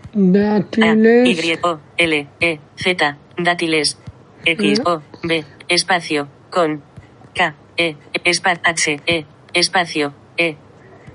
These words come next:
Speaker 2: Palabras, E, le, le, E. Sub, E, H, espacio, sub, E.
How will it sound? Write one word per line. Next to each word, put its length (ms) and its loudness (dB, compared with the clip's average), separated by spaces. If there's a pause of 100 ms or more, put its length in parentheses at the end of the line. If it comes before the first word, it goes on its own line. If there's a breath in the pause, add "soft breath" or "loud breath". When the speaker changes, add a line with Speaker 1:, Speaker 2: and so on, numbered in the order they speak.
(180)
Speaker 2:
Palabras, 600 0 (140)
E, 200 -2 (160)
le, 220 -2 (1160)
le, 240 -2 (240)
E. 180 -2 (840)
Sub, 320 -4 (100)
E, 180 -2 (220)
H, 420 -2
espacio, 600 -2 (500)
sub, 400 -4
E. 180 -2